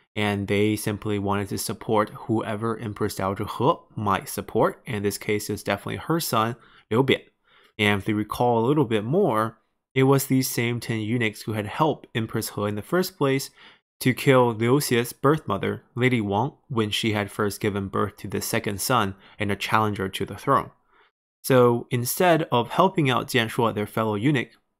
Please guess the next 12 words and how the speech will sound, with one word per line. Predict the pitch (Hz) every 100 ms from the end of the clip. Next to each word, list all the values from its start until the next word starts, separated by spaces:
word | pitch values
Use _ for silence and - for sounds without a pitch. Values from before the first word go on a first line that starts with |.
| _ _
they | 131 156
sent | - 160 156
the | 139
letter | 127 151 135 117
that | 113 113
Jian | - 120
Shuo | 113 113
wrote | 107 110 107
them | 165 147 101 104 _
to | - 110
He | - 104
Jin, | 101 156